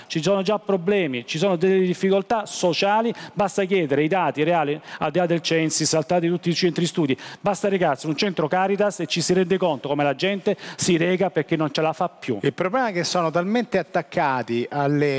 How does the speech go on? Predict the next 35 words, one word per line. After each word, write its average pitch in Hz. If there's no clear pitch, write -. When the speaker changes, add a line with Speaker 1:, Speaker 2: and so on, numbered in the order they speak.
Speaker 2:
loro 160
poltrone, 143
anche 151
perché 143
le 143
poltrone, 139
sa-, 131
eh, 117
come 120
sappiamo, 123
saranno 120
un -
po' 123
meno, 117
no? 190
<laughs> 123
Quindi 127
nelle 135
prossime 151
tornate 156
elettorali, 151
che 131
qui 165
stanno 143
tutti 147
nel 139
panico 151
più 143
totale, 135
i 127
nostri 147
amici, 131
eh, 113
i 107
famosi, 127